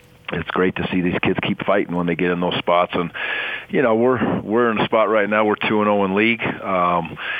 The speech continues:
and there's a handful of plays that allow you to be two and oh. Um, and that's it, period, end of story. And that's awesome to see that we've made those plays to be in that spot. Uh, so I'm proud of the kids for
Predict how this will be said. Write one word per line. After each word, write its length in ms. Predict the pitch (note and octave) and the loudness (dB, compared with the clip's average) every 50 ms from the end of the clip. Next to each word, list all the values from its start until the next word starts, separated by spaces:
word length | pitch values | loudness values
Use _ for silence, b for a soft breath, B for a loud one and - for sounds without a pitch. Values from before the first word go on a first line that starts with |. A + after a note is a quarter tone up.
| B B B B - | B B B B -2
and 440 | - F#2+ F#2 F#2 F2+ F2+ F#2 E2+ - - - - - - - - | 0 2 2 2 2 0 0 -2 -6 -10 -18 -20 -20 -20 -20 -16
there's 360 | G2 - - F#2 F#2 F#2 F#2 F#2 - - - - - - - - | -6 -2 0 2 2 2 0 -2 -2 -4 -6 -8 -10 -12 -8 -4
a 60 | E2+ F2 | -2 0
handful 480 | F2 G2+ G#2 G#2 G#2 - - G#2+ G#2 | 0 2 2 0 0 0 0 2 2
of 80 | G2 - | 2 2
plays 340 | - G#2 G#2+ G#2+ A2 A#2 A#2+ - - - - - - - - | 2 2 2 4 4 2 2 0 -2 -4 -6 -8 -10 -6 -2
that 220 | G2 F#2 F2+ - - | 0 0 0 0 0
allow 280 | F#2+ F2+ F2+ F#2 G2 | 0 0 2 2 4
you 160 | G2+ G2+ G2 | 4 2 2
to 80 | F#2+ F#2 | 0 0
be 120 | F#2 G2+ | 0 -2
two 260 | G2 - - G#2+ G#2 G2+ | 0 0 0 0 2 2
and 80 | G2 | 2
oh. 180 | G#2+ G#2+ - - | 2 2 0 -2
Um, 640 | - - - - E2+ F2 E2 E2 E2 E2 E2 D#2+ D2+ - | -6 -8 -6 -2 0 2 2 2 2 2 0 -2 -4 -4
and 100 | E2 F2 | -2 0
that's 200 | F2 G2+ A2 - - | 0 0 0 0 0
it, 260 | A#2 A#2 G2 - - - | 0 2 0 -2 -4 -4
period, 320 | - F#2+ F#2+ F#2+ F2 E2 E2+ | -2 0 0 0 0 0 0
end 140 | F2 F2 E2 | -2 -2 -2
of 60 | D2+ | -2
story. 360 | - - G2+ F2+ F#2 E2 C#2+ - - - | -2 -2 0 0 0 0 0 -2 -6 -6
And 380 | F#2+ F2+ E2+ E2 D#2+ D#2+ D2 C#2 | -4 -4 -2 -2 -4 -6 -8 -6
that's 280 | - - F2 F2 - - - | -4 -4 -4 -2 -4 -4 -2
awesome 380 | D2+ F#2 G2+ G2 - - G2 F#2 | 0 2 2 2 0 -2 -2 -2
to 140 | F2+ E2+ E2 | -2 -2 0
see 140 | F2+ F#2+ F2+ | 0 0 0
that 100 | F2 B1+ | 0 0
we've 180 | D#2+ E2 D#2 | -2 -2 -2
made 200 | D2+ E2+ F2 E2+ | 0 0 0 2
those 180 | - F#2 F2+ - - | 0 0 0 -2 -2
plays 260 | - F#2 F2 F2 - | -2 0 0 0 -2
to 60 | - | -4
be 140 | C#2 D2 E2+ | -4 -4 -2
in 100 | E2+ E2 | -2 0
that 160 | D#2+ D2+ C#2+ | 0 -2 -2
spot. 480 | - - - - D2+ C#2+ C2+ - - C#2+ | -2 -4 -2 -2 -2 -2 -2 -4 -8 -6
Uh, 260 | C#2+ D2 D2 C#2+ C2 B B B B B B B B B - | -4 -4 -4 -4 -4 B B B B B B B B B -2
so 80 | - | 0
I'm 220 | E2+ E2+ E2+ E2+ D#2+ | 2 2 2 2 0
proud 240 | - F2 E2+ D#2 D#2 | 0 2 2 2 2
of 60 | D2 | 0
the 60 | - | -2
kids 280 | - - - D2+ C#2+ C#2+ - - - | -4 -2 -2 -2 -2 -2 -4 -4 -4
for 160 | D2+ C#2+ C#2+ | -4 -4 -2